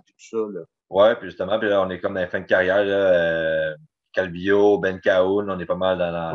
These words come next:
Speaker 1: Ouais,
Speaker 2: ces
Speaker 1: ouais,
Speaker 2: feuilles-là.
Speaker 1: j'étais là, j'étais là.
Speaker 2: C'est vraiment, non, puis c'était vraiment une bonne année, puis j'ai, j'ai vraiment hâte que les Alouettes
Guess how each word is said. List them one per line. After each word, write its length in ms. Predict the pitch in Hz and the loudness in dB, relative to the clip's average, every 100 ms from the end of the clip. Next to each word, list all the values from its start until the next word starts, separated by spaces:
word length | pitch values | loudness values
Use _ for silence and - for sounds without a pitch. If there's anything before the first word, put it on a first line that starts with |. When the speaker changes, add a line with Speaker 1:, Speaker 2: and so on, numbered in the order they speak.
| 123 | 0
Speaker 1:
Ouais, 120 | 104 - | 0 -6
Speaker 2:
ces 140 | 85 | -10
Speaker 1:
ouais, 140 | 135 123 | -2 0
Speaker 2:
feuilles-là. 160 | 123 - | 0 -8
Speaker 1:
j'étais 260 | - 143 131 | -4 0 2
là, 300 | 139 147 - | 2 0 -10
j'étais 240 | - 135 113 | -12 -6 -2
là. 200 | 131 - - - - _ _ _ _ - | -2 -4 -14 -20 -20 _ _ _ _ -12
Speaker 2:
C'est 140 | 87 | -6
vraiment, 320 | 80 87 92 | -4 -2 -2
non, 240 | 92 98 101 | 2 2 0
puis 120 | 82 | -6
c'était 240 | 82 92 | -6 -2
vraiment 180 | 90 92 | 0 0
une 60 | 92 | 0
bonne 180 | 92 | -2
année, 180 | 90 98 | -2 -4
puis 760 | 110 87 82 80 78 78 80 78 | -6 -8 -6 -8 -8 -10 -10 -12
j'ai, 300 | 78 80 78 | -14 -14 -10
j'ai 100 | 87 | -2
vraiment 300 | 90 95 95 | 0 4 4
hâte 80 | 92 | 2
que 60 | 92 | -2
les 60 | |
Alouettes 360 | 90 92 98 | -6 -2 -2